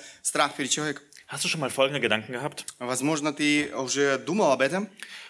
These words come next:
Speaker 2: Was denkt er von mir?
Speaker 1: Что он думает обо мне?
Speaker 2: Oder ich werde mich gewiss blamieren.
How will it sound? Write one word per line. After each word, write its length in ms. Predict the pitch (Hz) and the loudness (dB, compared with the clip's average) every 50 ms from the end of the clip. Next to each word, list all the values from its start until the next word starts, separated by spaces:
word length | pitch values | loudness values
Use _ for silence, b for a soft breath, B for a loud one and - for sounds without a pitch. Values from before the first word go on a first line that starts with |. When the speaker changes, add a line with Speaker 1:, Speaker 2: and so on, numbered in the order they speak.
| B - | B 0
Speaker 2:
Was 260 | 175 170 - - - | 2 4 4 4 4
denkt 280 | - 214 208 190 - - | 4 2 2 2 0 0
er 200 | - 208 233 240 | 2 2 4 4
von 220 | 226 - 196 156 147 | 2 2 2 2 2
mir? 280 | 156 196 202 143 107 - - _ - | 2 2 0 0 -2 -8 -14 _ -6
Speaker 1:
Что 300 | - - - - 135 135 | -2 -2 0 2 4 4
он 160 | 139 135 131 | 4 4 2
думает 340 | - 220 262 262 247 190 143 | 2 2 4 4 4 4 4
обо 200 | 151 135 131 127 | 2 2 2 0
мне? 280 | 123 117 113 123 156 - - - _ _ _ | 0 0 -2 -2 -4 -4 -8 -14 _ _ _
Speaker 2:
Oder 160 | - 120 110 B B B B B | -10 -10 -10 B B B B B
ich 160 | - - - | -2 0 2
werde 140 | 202 190 196 | 2 4 4
mich 140 | 202 185 - | 2 2 2
gewiss 280 | 190 160 165 262 - - | 2 2 4 2 2 4
blamieren. 500 | 254 247 254 285 294 285 240 156 117 | 2 2 2 4 4 4 4 2 0